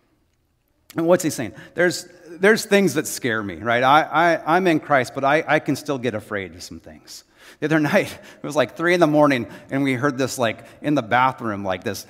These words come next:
<laughs> you know? And, and I knew, like, I mean, it woke me up, and I got scared, but what it was was the, uh, it was my, my shampoo bottle, you know?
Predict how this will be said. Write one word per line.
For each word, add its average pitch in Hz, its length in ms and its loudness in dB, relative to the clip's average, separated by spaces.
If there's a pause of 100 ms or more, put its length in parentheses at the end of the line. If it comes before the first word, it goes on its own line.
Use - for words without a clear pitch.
(140)
<laughs> - 1040 -6
you 117 140 -6
know? 120 240 -2 (680)
And, 139 200 -4 (240)
and 160 100 2
I 180 80 8
knew, 220 380 4
like, 170 340 2 (680)
I 143 60 -8
mean, 185 80 0
it 165 100 4
woke 185 200 6
me 170 100 6
up, 170 160 8
and 143 100 0
I 135 60 4
got 135 240 4
scared, 123 400 0
but 127 320 -2
what 175 160 4
it 151 80 2
was 165 260 6
was 123 240 -4
the, 123 80 0
uh, 101 680 -2
it 104 40 -12
was 107 160 -10
my, 95 520 -8
my 98 180 -16
shampoo 123 400 -8
bottle, 85 420 -8 (680)
you 117 100 -8
know? 113 200 -4